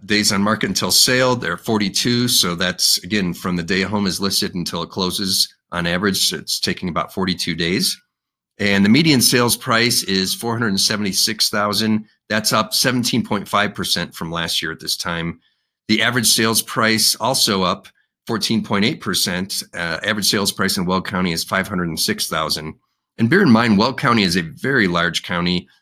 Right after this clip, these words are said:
A lot of it is agricultural property, ranches, those kinds of things. And so there's not a whole lot of residential areas. Greeley would be the largest part or largest, uh,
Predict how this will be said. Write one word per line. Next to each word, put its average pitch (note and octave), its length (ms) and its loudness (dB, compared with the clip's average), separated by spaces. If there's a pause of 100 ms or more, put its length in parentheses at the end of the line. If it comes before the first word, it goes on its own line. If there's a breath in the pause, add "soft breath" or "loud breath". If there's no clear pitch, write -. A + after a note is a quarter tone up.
(140 soft breath)
A - 60 -8
lot G#2+ 260 2
of A2+ 140 0
it A2+ 220 0
is F2+ 520 -2
agricultural G#2+ 640 -4
property, A2 540 0
ranches, G2+ 600 -2
those F2+ 180 -6
kinds E2+ 180 -6
of - 80 -18
things. F#2 380 -2 (460 soft breath)
And G2 120 0
so A2 160 2
there's G2+ 220 2
not B2 160 2
a F2+ 80 2
whole D3 420 -2
lot F#2 380 2
of F2 220 -4
residential F#2+ 560 -2
areas. F2 400 0
Greeley G2+ 340 2
would F2 160 0
be F2 80 -2
the E2 100 -4
largest F2+ 460 -2
part F#2 280 -2 (440)
or F2+ 100 -2
largest, F2+ 720 0
uh, D#2 380 -4